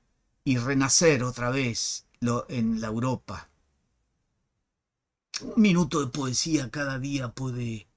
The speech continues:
cambiarnos la jornada, hacerla más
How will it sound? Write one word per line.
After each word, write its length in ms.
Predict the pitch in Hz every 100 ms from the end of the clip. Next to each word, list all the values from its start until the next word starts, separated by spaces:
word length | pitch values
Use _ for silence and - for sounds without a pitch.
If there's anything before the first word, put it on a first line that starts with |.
| _ _ _ _ _ -
cambiarnos 580 | 131 127 143 147 131 123
la 80 |
jornada, 800 | 110 110 110 139 139 117 104 - _ _ _ -
hacerla 560 | 147 - 226 202 190
más 960 | 180 196 196 190 180 165 160 143 -